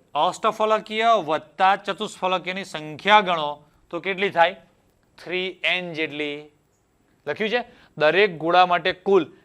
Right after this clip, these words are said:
બે ચતુષ્ફલકીય છિદ્રો અને એક અષ્ટફલકીય છિદ્ર હોય છે. તો આપણે એક ટેબલ જોઈએ અહીંયા. આ રહ્યું. પહેલો આદિમ ઘન એકમ કોષ. તો ભાઈ આદિમમાં એકમ કોષ દીઠ કુલ પરમાણુ કેટલા હોય? એક જ.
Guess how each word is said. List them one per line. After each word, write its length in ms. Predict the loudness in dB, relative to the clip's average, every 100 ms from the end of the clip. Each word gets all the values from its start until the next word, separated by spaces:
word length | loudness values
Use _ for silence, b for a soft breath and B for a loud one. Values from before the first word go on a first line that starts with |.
| _
બે 240 | 4 6 6
ચતુષ્ફલકીય 840 | 4 2 0 -2 2 4 4 2
છિદ્રો 340 | -2 0 2
અને 200 | 2 0
એક 320 | 0 2 0 2
અષ્ટફલકીય 800 | 0 2 2 2 0 0 -2 -6
છિદ્ર 320 | -6 -2 -2
હોય 520 | 0 4 8 8 6 -2 _ _ _ _ _ _
છે. 480 | -10 -8 -6 -10 -14 _ _ _ _ _ _
તો 60 | -2
આપણે 220 | 2 0
એક 180 | 0 -4
ટેબલ 300 | 0 0 0
જોઈએ 260 | -2 -2
અહીંયા. 260 | -6 -8 -16 _ _ _ _ _ _
આ 100 | 2
રહ્યું. 220 | 2 0 -10 _ _ _ _ _ _ _ 4
પહેલો 240 | 6 6
આદિમ 460 | 6 4 4 0 6
ઘન 200 | 6 6
એકમ 300 | 4 0 0
કોષ. 160 | -10 -12 _ _ _ _ -2
તો 60 |
ભાઈ 120 | 0 2
આદિમમાં 540 | 4 4 2 2 2 2 b b -2
એકમ 400 | 0 4 4 2
કોષ 300 | 2 2 4
દીઠ 200 | 0 -4
કુલ 240 | -4 -4
પરમાણુ 460 | 2 2 4 2 2
કેટલા 220 | 2 6
હોય? 160 | 6 6
એક 260 | 4 4
જ. 120 | 0